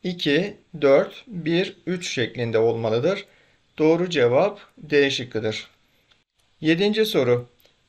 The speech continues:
Günlerdir odasının penceresinden uzun uzun dışarıyı izliyordu. İçine attığı şeyleri bilmiyorduk.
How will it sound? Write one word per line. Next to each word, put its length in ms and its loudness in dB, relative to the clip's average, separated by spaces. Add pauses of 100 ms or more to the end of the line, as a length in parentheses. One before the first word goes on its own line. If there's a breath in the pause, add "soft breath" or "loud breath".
Günlerdir 720 2
odasının 560 -2
penceresinden 760 -2
uzun 300 -6
uzun 260 -6
dışarıyı 380 -2
izliyordu. 720 -2 (380 loud breath)
İçine 320 -4
attığı 560 0
şeyleri 520 -2
bilmiyorduk. 640 -2